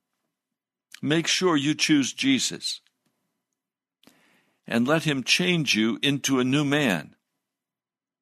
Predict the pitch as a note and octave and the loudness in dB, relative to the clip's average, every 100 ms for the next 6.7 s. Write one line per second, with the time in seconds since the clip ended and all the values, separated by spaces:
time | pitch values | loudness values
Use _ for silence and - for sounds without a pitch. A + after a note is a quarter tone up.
0 | _ _ _ _ _ _ _ _ _ _ | _ _ _ _ _ _ _ _ _ _
1 | _ _ _ _ _ _ _ _ _ _ | _ _ _ _ _ _ _ _ _ _
2 | _ _ _ G#2 G#2 G#2 G#2 G2+ F2+ - | _ _ _ -2 0 0 2 2 0 -4
3 | - - - _ _ _ _ _ _ - | -6 -6 -12 _ _ _ _ _ _ -12
4 | - B2+ A#2 - D#2+ - D#2 - _ _ | -2 0 0 -4 -6 -8 -10 -12 _ _
5 | _ _ _ _ _ _ _ _ - F2+ | _ _ _ _ _ _ _ _ -10 -4
6 | F2 - G#2+ F#2 - - | -4 0 0 -2 -6 -16